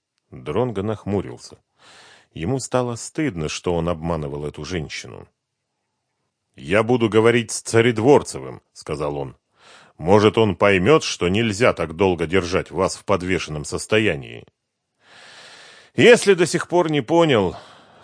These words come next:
то и потом ничего не поймёт», — махнула рукой Виолетта. «Хорошо, если не заменит меня на молодую стервочку, которая готова будет ползать перед ним с голым задом.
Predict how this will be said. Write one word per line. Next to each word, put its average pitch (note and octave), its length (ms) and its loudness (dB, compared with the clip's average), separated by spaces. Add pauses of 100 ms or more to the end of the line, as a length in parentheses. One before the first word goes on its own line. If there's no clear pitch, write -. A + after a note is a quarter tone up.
то E3+ 120 0
и C3+ 100 2
потом A2+ 420 4
ничего F2+ 360 0
не E2+ 120 0
поймёт», — F2+ 420 0
махнула E2 500 -4
рукой D#2 300 -8
Виолетта. D#2+ 640 -10 (640)
«Хорошо, C#3 720 2
если A2 340 0
не A#2 140 2
заменит A#2 520 2
меня F2+ 280 0
на F#2+ 100 2
молодую G2+ 400 2
стервочку, E2+ 720 0 (260)
которая G#2 480 2
готова F#2 520 2
будет F#2+ 400 -4
ползать F#2 400 0
перед G2 260 0
ним G2 220 2
с D#2+ 80 -8
голым G2 340 2
задом. F#2+ 400 0